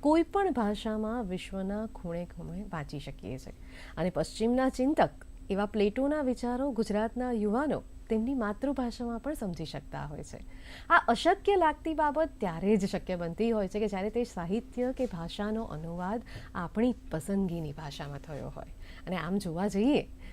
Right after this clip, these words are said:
તો અનુવાદ એક ભાષાના શબ્દોને બીજી ભાષામાં ગોઠવવાની પ્રક્રિયા નથી, પરંતુ બે સંસ્કૃતિઓ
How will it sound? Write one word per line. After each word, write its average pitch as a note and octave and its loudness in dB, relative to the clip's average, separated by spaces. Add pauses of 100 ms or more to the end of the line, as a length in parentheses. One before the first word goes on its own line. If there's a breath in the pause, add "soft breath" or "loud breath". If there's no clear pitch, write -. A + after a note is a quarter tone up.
(140 loud breath)
તો C4 8
અનુવાદ A#3+ 6 (100)
એક D4 0
ભાષાના B3 0
શબ્દોને A3+ 0
બીજી G3 2
ભાષામાં F#3+ -2
ગોઠવવાની A3 -2
પ્રક્રિયા C4+ 2
નથી, D#4 -2 (500 loud breath)
પરંતુ E4 6
બે B3 4
સંસ્કૃતિઓ B3+ 2